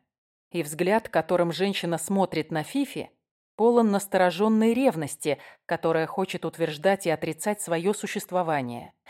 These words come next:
И теперь настает очередь Фифи отступить на шаг, приготовиться к зависти, которая наверняка не заставит себя ждать. К негодованию,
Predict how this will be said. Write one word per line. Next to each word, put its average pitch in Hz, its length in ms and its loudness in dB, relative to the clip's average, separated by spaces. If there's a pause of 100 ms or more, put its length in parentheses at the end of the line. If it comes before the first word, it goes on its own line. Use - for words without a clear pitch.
(140)
И 190 60 -4
теперь 185 320 0
настает 185 560 0
очередь 196 440 -2
Фифи 240 440 -2 (300)
отступить - 640 -6
на 156 120 -4
шаг, 175 380 -2 (300)
приготовиться 240 640 0
к 233 80 -2
зависти, 151 640 0 (220)
которая 160 400 0
наверняка 160 580 -2
не 226 120 4
заставит 196 520 0
себя 180 280 0
ждать. 139 440 -8 (520)
К - 80 -6
негодованию, 175 920 4